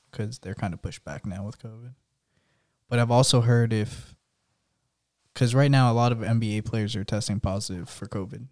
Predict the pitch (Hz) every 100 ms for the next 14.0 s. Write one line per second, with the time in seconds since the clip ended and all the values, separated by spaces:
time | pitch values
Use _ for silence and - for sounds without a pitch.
0 | _ 104 95 101 - - 104 101 - 107
1 | 107 104 101 - 87 - 117 120 120 117
2 | 117 117 - _ _ _ _ _ _ _
3 | - 113 110 110 110 107 - 120 113 107
4 | 117 90 113 117 107 117 117 113 110 113
5 | 110 107 104 - _ _ _ - 104 98
6 | - - 107 104 101 - 101 104 104 95
7 | 107 104 117 110 135 113 - 98 - 95
8 | - - 104 - - - - - - _
9 | _ _ _ _ _ - 110 104 - 117
10 | 113 117 104 - 107 98 98 - 101 104
11 | 101 - 95 98 98 85 78 - 82 78
12 | 85 82 80 - 85 98 110 104 95 98
13 | 101 92 - 117 117 131 135 113 76 76